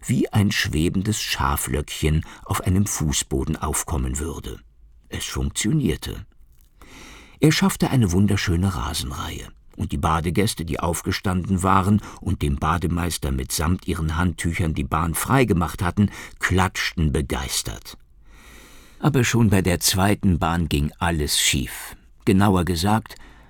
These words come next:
Bademeister Blankenstein ging schief und mähte schief, so dass zwischen den beiden abgemähten Streifen hohe Grasbüschel stehen blieben.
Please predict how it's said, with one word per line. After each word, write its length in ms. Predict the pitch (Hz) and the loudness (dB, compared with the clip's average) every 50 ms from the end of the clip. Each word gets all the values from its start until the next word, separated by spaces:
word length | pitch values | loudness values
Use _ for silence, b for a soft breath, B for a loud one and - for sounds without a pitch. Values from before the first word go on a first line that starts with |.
| B B | B B
Bademeister 640 | - 104 98 98 107 101 104 107 107 - - 117 104 | 2 4 4 4 4 4 6 4 4 4 2 2 2
Blankenstein 840 | 90 92 90 87 98 - - - 104 - - - 98 92 90 87 80 | 2 2 2 2 0 -2 0 -2 -2 -2 0 0 0 2 2 2 2
ging 260 | 95 90 107 113 107 | 4 4 4 4 2
schief 520 | - - - - 135 139 - - - - | 0 -2 0 0 2 2 0 -2 -6 -4
und 400 | - 131 139 156 - - - - | -2 0 0 0 -2 -6 -4 2
mähte 420 | 113 104 101 87 73 - - 67 67 | 4 4 4 4 2 0 -2 -2 -2
schief, 560 | - - - 60 58 - - - - - - - - - - - | -2 -2 -2 -2 -4 -6 -8 -10 -14 -14 -16 -18 -20 -16 -6 -2
so 220 | - 87 92 92 | 0 2 2 2
dass 260 | 80 92 90 - - | 2 2 0 0 -2
zwischen 360 | - - 87 92 - - 87 | -4 -2 -2 -2 -2 0 0
den 180 | 78 78 76 - | 0 0 0 0
beiden 260 | - 73 80 - 90 | 0 0 0 -2 -2
abgemähten 720 | - - - - - - 101 95 87 85 85 - 85 73 | -2 -2 -4 -4 0 0 2 2 2 2 0 -2 -4 -4
Streifen 720 | - - - - 76 90 92 92 92 - - 92 87 85 B B B B B | -2 -4 -4 -2 0 2 2 2 2 0 0 0 0 -2 B B B B B
hohe 400 | - 95 104 107 101 101 98 98 | 2 4 6 8 8 6 6 4
Grasbüschel 720 | - - 78 80 80 73 - - - - 71 - - 65 67 | 2 0 0 2 2 2 0 -2 -4 -4 -4 -4 -2 -2 -4
stehen 380 | - - - 85 76 65 67 67 | -2 0 0 0 0 0 -2 -4
blieben. 420 | 73 67 67 62 57 57 53 52 | -4 -4 -4 -6 -6 -8 -10 -12